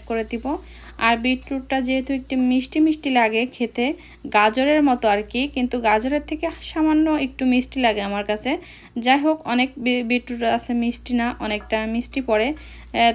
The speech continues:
তো এখানে আমি ঝাল অ্যাড করে দিয়েছি। ঝালটা না দিলে আসলে আমার কাছে ভালোই লাগতো না। আমি যেহেতু এখানে, এ, সাতটি ঝাল দিয়েছি, ফালি করে দিয়েছি সুন্দরভাবে, ফালি করে এখানে ঝাল দিয়ে then আমি এখানে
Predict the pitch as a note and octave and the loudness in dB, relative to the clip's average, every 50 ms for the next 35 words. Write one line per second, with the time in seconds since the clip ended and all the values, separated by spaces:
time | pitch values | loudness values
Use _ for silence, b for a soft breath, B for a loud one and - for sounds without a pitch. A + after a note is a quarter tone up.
0 | A#3 - B3+ B3 B3+ B3+ B3+ - - A#3 B3+ B3+ C#4+ C#4 C#4+ D4 D#4 - - C4+ | 2 0 0 2 2 2 0 2 2 0 2 2 2 2 2 2 2 2 2 2
1 | B3+ B3+ B3+ B3+ B3+ B3+ A#3+ C4 B3+ A#3+ A#3+ B3+ C4+ C#4 C#4 - - A3+ A#3+ A#3+ | 4 4 4 4 4 2 2 2 0 2 2 2 2 0 0 2 2 0 0 0
2 | - - C4+ C#4 C4+ B3+ C4 C4 C4 B3+ B3+ D4+ D#4 E4 C#4 B3 B3+ B3 B3 A#3 | 0 0 0 0 0 0 0 -2 -2 -2 -2 -2 -2 0 -2 -4 -2 0 0 0
3 | A#3+ A#3+ B3 B3 B3 A#3 A#3 A3+ A#3 A#3 A3 A3 A3+ - - A#3+ A#3 A3+ A3 A3 | 2 0 0 0 0 0 -2 -2 0 0 0 0 0 -2 -4 -2 -2 -2 -2 -2
4 | A3 A3 A3 A3 A3+ - - A3+ A3+ A3+ G#3+ G#3+ A3 A#3+ B3 B3 A#3+ A#3+ - - | -4 -4 -4 -6 -6 -6 -6 -6 -4 -4 -2 0 0 2 2 2 0 0 -2 -4
5 | A#3+ B3 B3+ C#4 E4+ B B B B B B B - A3 A3+ A#3 A#3 A3+ A#3+ A#3+ | -2 0 0 0 -2 B B B B B B B -4 -2 0 0 0 0 2 2
6 | A#3+ A#3 A#3 - A3+ A3 A3 A3 A3 A3+ A3+ A3+ A3+ A3+ A3 - - F#3+ G#3 G#3+ | 2 0 0 0 -2 0 0 -2 -2 -2 0 0 2 0 0 -2 -2 -2 -2 0
7 | G#3+ G#3+ G#3+ - - B3 A3 A3 A3+ - - - - - - C4+ C4+ C4+ C4+ C4+ | 0 -2 -4 -4 -4 -2 0 0 -2 -2 -6 -14 -14 -4 0 2 2 2 2 0
8 | B3+ A#3+ B3 A3+ A3+ A#3+ A#3+ A#3 A#3 A#3 A3+ A3 - - C4+ D4 F4+ F#4 - C4+ | 0 0 0 2 2 2 2 2 2 0 0 0 -2 -2 -2 -2 -2 -2 -2 -2
9 | A3+ G#3+ A3 A3 - G#3+ G#3+ G#3 G#3+ A3 A3 G#3+ G#3+ - C#4 C#4 - B3 A3+ A3+ | 0 0 0 0 0 0 0 0 0 0 -2 -2 -2 -4 -6 -6 -4 -4 -4 -4
10 | A3+ A3 A3 A#3+ A3 A3 A#3+ C4+ F4 B B B B B B B B - - A#3 | -4 -2 0 0 0 2 2 0 0 B B B B B B B B 2 4 4
11 | A3+ A#3 A#3+ A#3 - A#3+ A#3+ A#3 A#3 B3+ C#4+ D4+ C4 A3+ A#3 B3 A#3+ A#3 A#3 A3+ | 6 6 4 2 0 0 0 2 4 4 4 4 4 2 0 0 0 0 0 -2
12 | B3 A#3 A3+ A3 A3+ A#3 A#3 B3+ C#4 D#4 F#4+ A4+ A4+ - G3+ A3 B3+ C#4 C4 A#3+ | 0 0 2 2 2 2 2 2 4 4 4 2 0 -2 2 4 4 4 4 4
13 | A#3 B3 B3 A#3 A3+ A3+ - C4 C4 D4+ G#4 | 2 2 2 0 0 -2 -2 0 0 0 0